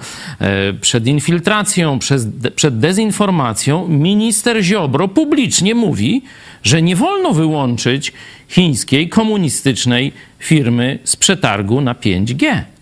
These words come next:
No to, to, to pytanie, Haniu, rozumiesz? To, to, to, <laughs> nie, to możemy mówić, jakie są uwikłania, powiedzmy, rządu Stanów Zjednoczonych, ilu tam szpiegów mają i tak dalej. W Polsce to pytanie,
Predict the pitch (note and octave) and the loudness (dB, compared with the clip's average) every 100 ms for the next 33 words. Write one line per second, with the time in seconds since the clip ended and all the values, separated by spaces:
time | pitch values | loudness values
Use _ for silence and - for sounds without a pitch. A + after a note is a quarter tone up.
0 | - A2 D3 - - - - _ - D3 | -6 -2 -2 -2 -12 -20 -20 _ -2 0
1 | F3 A#3+ G#3+ F#3 G3+ - G#3 G#3 F#3 F3+ | 2 2 2 2 2 0 0 0 0 0
2 | G4+ A3 C#3+ A2 F3+ - G3 - - A3+ | 2 0 0 0 0 0 2 0 0 -2
3 | - - - C#3+ - A3+ D3+ D#3 - - | -2 -14 -4 -2 -2 -4 0 0 0 -2
4 | - - - - A#3 A#3 F#3+ D#3 - C#3 | -2 -2 -4 -4 -6 -6 -2 -2 0 0
5 | F#3+ A#3+ G3+ D#3 D#3 C3+ C3 - B2+ - | 2 0 0 0 0 0 0 0 0 0
6 | B2+ - B2 B2 B2 A#2+ A#2+ A#2+ A#2 A2+ | 0 0 0 0 -2 0 0 0 0 0
7 | A2+ A#2 - A#2+ A2+ A2 B2 A2+ A#2 B2+ | 0 -2 -2 -2 -2 0 0 0 0 0
8 | - G3 C4 A3+ D3+ D#3 C#3+ B2+ C3 A#2 | 0 0 0 0 0 0 0 0 0 0
9 | A2+ A#2+ A2+ C3+ E3+ F3 - E3+ D3 C#3 | 0 0 0 0 0 -2 0 0 0 0
10 | C#3+ C#3+ C3+ B2 A#2+ A#2 A#2+ A#2+ A2+ G#2+ | 0 0 0 0 0 0 0 0 0 0
11 | F#2+ G#2 - D3+ C3+ C3+ E3+ F#3 G#3 G3 | 0 -2 -2 -2 0 -2 -2 -2 -2 0
12 | D#3+ E3+ G3 | 0 0 -2